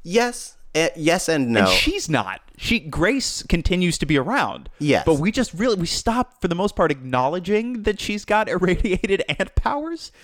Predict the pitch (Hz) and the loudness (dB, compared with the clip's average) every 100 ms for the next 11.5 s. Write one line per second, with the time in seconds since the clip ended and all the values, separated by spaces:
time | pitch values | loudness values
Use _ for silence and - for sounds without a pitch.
0 | - - 120 123 123 120 127 151 175 - | -20 -4 2 4 4 2 -4 0 0 0
1 | - 151 180 202 143 143 156 185 180 - | -10 2 4 4 0 -6 2 2 0 -8
2 | - 240 247 _ _ - 170 160 156 131 | -6 -6 -6 _ _ -6 0 4 4 2
3 | 110 - 131 131 - - - 143 131 107 | -6 -12 -4 -2 -2 -8 -4 -4 -4 -4
4 | 90 87 - 110 - 110 107 110 120 139 | -4 -6 -4 -4 2 2 2 0 0 2
5 | 165 165 151 135 127 123 113 110 101 - | 2 2 2 0 -2 -2 -2 -2 -4 -8
6 | _ _ 127 123 - - 156 - 151 139 | _ _ 0 0 -2 -6 -6 -2 0 0
7 | 123 95 - _ - - 127 117 110 110 | -2 -6 -16 _ -6 -2 2 2 2 0
8 | 104 113 110 104 92 90 87 90 _ _ | 2 2 2 2 0 -2 -8 -14 _ _
9 | - 78 110 104 104 107 120 127 123 117 | -20 -4 0 2 2 0 2 4 4 4
10 | 107 101 95 - 101 98 - 107 87 104 | 2 -2 -4 -4 -2 -2 -4 -8 -10 -12
11 | 101 101 98 92 | -8 -6 -6 -8